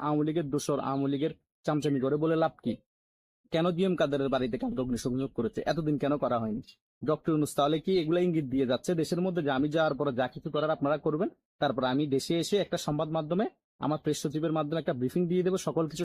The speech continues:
সমাধান হয়ে যাবে? আবার বিএনপি আন্দোলন নামলে প্রতিবাদ করলে ভয় দেখাবো পদত্যাগের, তারপরে বিএনপি কে নিয়ে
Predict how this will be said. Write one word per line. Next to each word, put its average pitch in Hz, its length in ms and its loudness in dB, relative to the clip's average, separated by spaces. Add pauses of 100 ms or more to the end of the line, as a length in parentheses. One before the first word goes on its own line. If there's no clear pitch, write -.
সমাধান 165 300 0
হয়ে 180 220 0
যাবে? 180 160 2 (340)
আবার 165 200 2
বিএনপি 165 340 2 (200)
আন্দোলন 143 380 2
নামলে 135 240 2
প্রতিবাদ 135 400 0
করলে 139 240 2 (400)
ভয় 147 220 2
দেখাবো 160 280 2 (100)
পদত্যাগের, 131 480 0 (260)
তারপরে 139 280 0
বিএনপি 131 360 0
কে 156 140 -2
নিয়ে 160 220 4